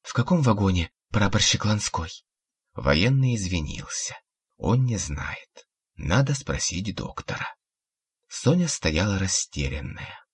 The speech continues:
не знала, куда ей идти. Может быть,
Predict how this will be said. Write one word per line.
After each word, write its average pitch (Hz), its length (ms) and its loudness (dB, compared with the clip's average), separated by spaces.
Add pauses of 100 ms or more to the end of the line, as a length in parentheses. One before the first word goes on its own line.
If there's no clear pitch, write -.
не 71 240 -2
знала, 110 540 0 (240)
куда 82 400 0
ей 80 400 -4
идти. - 580 -16 (400)
Может 73 440 -4
быть, - 340 -6